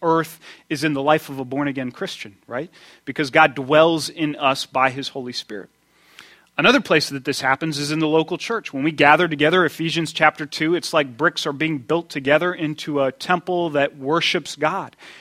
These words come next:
Heaven and earth intersect in the local church. God is present everywhere. He's omnipresent, but he's present in the fact that heaven is overlapping earth in these places.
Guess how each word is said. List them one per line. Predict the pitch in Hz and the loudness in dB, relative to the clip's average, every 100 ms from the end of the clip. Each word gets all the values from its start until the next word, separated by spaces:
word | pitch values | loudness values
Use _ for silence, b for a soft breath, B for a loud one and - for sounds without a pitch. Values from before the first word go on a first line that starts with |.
| B | B
Heaven | - 175 160 185 185 196 | 4 4 6 0 0 -2
and | 190 143 160 | -2 -2 0
earth | 175 165 - | 0 0 -6
intersect | 160 143 131 - 180 165 - | -6 -6 -4 -4 -4 -4 -8
in | 165 | -10
the | 143 | -6
local | 139 151 151 | -4 -6 -8
church. | 147 - 104 - - _ _ _ _ _ - - - | -14 -14 -16 -18 -20 _ _ _ _ _ -20 -20 2
God | 151 156 | 4 6
is | 135 | 2
present | - 175 160 156 | 0 2 4 2
everywhere. | 147 143 165 170 | -2 -2 -2 -4
He's | 160 139 - | -6 -10 -4
omnipresent, | 135 143 156 143 139 - 143 - - B B B B - | 2 2 2 -2 -4 -2 -2 -4 -12 B B B B -2
but | 151 | -2
he's | 131 156 - | -2 -6 -6
present | - 208 170 156 156 | 2 2 2 0 -4
in | 170 147 | -4 -4
the | 139 | -4
fact | - 165 147 - | 2 4 4 2
that | 139 127 | -8 -8
heaven | - 175 147 151 | -4 -2 0 -4
is | 151 160 117 | -4 -8 -8
overlapping | - 147 151 135 139 139 151 135 - | -6 -6 -4 0 0 0 -4 -6 -4
earth | 156 143 - | -4 -6 -10
in | 160 135 | -8 -6
these | 135 127 | -6 -8
places. | - 165 151 - 104 - | -10 -8 -6 -8 -12 -16